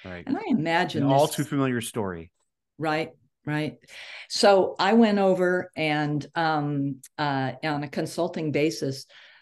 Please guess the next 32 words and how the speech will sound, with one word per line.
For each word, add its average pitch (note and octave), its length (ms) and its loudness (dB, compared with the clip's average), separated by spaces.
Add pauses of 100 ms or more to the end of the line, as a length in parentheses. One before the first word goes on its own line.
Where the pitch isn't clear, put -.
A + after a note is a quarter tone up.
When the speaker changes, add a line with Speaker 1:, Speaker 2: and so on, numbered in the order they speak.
(320)
Speaker 2:
looked G3+ 360 0
at F#3+ 120 4
everything, C#3 720 0
you D3 160 -4
know, D3+ 420 -2
um, C#3 560 0 (100)
and D3+ 580 -2 (460)
put G3+ 200 -2
together E3+ 560 2
a C#3 80 2
report D#3+ 680 -2
of C3+ 260 -6
what C#3+ 180 -2
I C#3 160 0
called C#3+ 500 -4
key E3 240 0
operational D3 720 -4
priorities C3+ 840 -2 (520)
for - 280 2
the C#3+ 100 0
foundation. D3 680 2
And E3 120 0
then A3 160 4
it F3 160 -2
started G#3 680 -2
with D#3 240 -4 (100)
re-, E3 400 -4
with D#3 380 -2
looking D#3+ 400 -4
at C#3+ 140 -6
the C#3 60 0
bylaws. C#3+ 1040 0